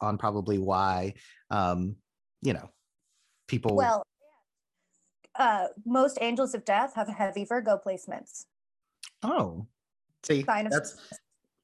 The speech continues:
Speaker 1: my next question was gonna be: Have you touched on a lot of those? Because I work in the healthcare field, and sometimes I'll be looking at people like, no, <laughs> um, <laughs> I don't think I've, I don't think I've come across maybe but one. Um,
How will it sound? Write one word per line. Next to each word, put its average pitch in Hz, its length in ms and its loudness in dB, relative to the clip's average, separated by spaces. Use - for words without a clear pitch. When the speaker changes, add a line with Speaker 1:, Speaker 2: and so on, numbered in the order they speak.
Speaker 1:
my 160 160 2
next 170 240 2
question 147 300 2
was 139 100 2
gonna 139 140 0
be: 131 160 2
Have 131 160 -2
you 123 80 -2
touched 147 340 -2
on 117 120 2
a 107 60 -2
lot 107 200 -2
of 95 100 -8
those? 92 360 -10
Because 95 380 -4
I 190 100 4
work 226 180 6
in 165 80 2
the 147 60 2
healthcare 175 600 2
field, 196 400 4
and 139 160 0
sometimes 156 440 0
I'll 143 100 0
be 139 100 -2
looking 135 260 -2
at 127 60 -4
people 127 280 -4
like, 107 220 0
no, 139 200 0
<laughs> 143 200 0
um, 214 340 4
<laughs> - 540 -20
I 156 40 0
don't 214 220 4
think 196 160 2
I've, 165 160 0
I 151 80 0
don't 202 120 0
think 185 160 -2
I've 147 160 0
come 147 140 -2
across 120 500 -4
maybe 117 320 2
but 113 200 -2
one. 107 640 0
Um, 95 460 0